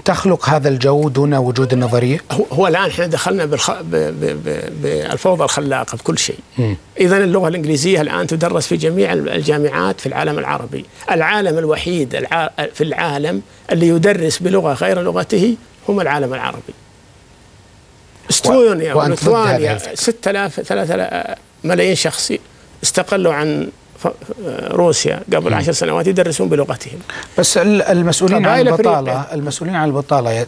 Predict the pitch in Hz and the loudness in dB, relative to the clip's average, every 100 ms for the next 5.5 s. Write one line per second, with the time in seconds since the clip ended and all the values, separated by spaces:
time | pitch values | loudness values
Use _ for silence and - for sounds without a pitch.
0 | - 113 117 117 - 120 - 131 113 107 | -4 -4 -2 0 0 0 0 0 0 -2
1 | 107 135 120 101 90 - 98 101 - - | -2 0 0 0 -2 -2 0 0 -2 -6
2 | 117 117 - 165 175 196 214 202 170 151 | -8 -8 -2 2 4 4 4 4 4 2
3 | 165 147 135 127 - 139 123 135 113 110 | 2 2 2 2 0 0 0 0 0 0
4 | 117 95 92 - - - 165 127 131 165 | 0 2 -2 -6 -16 -8 -4 -2 2 2
5 | 151 147 156 170 | 2 2 0 -2